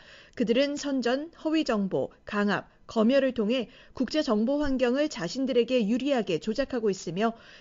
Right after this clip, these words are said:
이는 광범위하고 만연한 문제입니다. 미국 국무부의 분석을 인용하자면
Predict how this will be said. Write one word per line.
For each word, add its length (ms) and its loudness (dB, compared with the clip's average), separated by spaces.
이는 240 4
광범위하고 800 2
만연한 560 2
문제입니다. 680 0
미국 260 2
국무부의 460 2
분석을 420 2
인용하자면 800 0